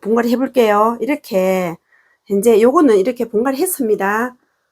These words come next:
너무너무 활착을 잘하고 삼 일 차입니다. 이거 보세요. 여기다가 세면장 온실에 넣고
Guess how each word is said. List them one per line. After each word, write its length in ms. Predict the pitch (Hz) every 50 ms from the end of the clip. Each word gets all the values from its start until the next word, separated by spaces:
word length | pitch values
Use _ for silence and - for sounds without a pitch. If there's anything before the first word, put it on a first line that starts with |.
| _ _ _ _ _ _ _ _ _ _ _
너무너무 1040 | - 190 202 208 226 254 285 311 320 330 339 339 339 349 359 370 339 233 139 - - _
활착을 380 | - 254 262 - 277 254 214
잘하고 560 | - 196 202 208 208 208 - 196 196 196 196
삼 240 | 196 - 285 277 254
일 80 | 226 214
차입니다. 680 | - - 196 196 202 202 190 185 190 190 185 185 190 _ _ _ _ _ _ _ _ _ _ _ _ _ _ _ -
이거 160 | 226 233 233
보세요. 460 | 233 226 - 240 220 208 202 185 - _ _ _ _ _ _ _ _ _ _ _ _ _ _ _ _ _ -
여기다가 800 | 277 285 269 247 226 196 190 190 185 185 185 185 185 185 180 - _ _
세면장 480 | - - 285 311 330 320 320 359 330 339 403
온실에 320 | 277 339 339 294 208 185
넣고 720 | 185 196 196 196 _ - 180 185 185 185 185 170 165 175